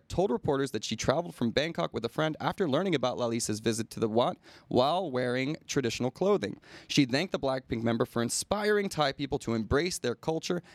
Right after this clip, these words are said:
and preserve their traditional customs. However, police arrested an unscrupulous Thai woman for selling fake concert tickets to see the popular K-pop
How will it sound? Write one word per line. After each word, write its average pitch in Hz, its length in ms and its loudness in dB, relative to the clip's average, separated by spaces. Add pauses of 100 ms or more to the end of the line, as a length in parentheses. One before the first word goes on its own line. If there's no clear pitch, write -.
(100)
and 120 120 0
preserve 113 380 0
their 90 100 0
traditional 104 460 -4
customs. - 500 -4 (340)
However, 175 540 2
police 233 360 0
arrested 220 360 4
an 170 120 0
unscrupulous 262 720 0
Thai 220 240 0
woman 202 300 2
for - 100 -8
selling 214 320 2
fake 196 260 0
concert 165 420 -2
tickets - 320 -4
to - 100 -4
see 208 160 2
the 220 100 2
popular 123 380 -2
K-pop 113 480 -2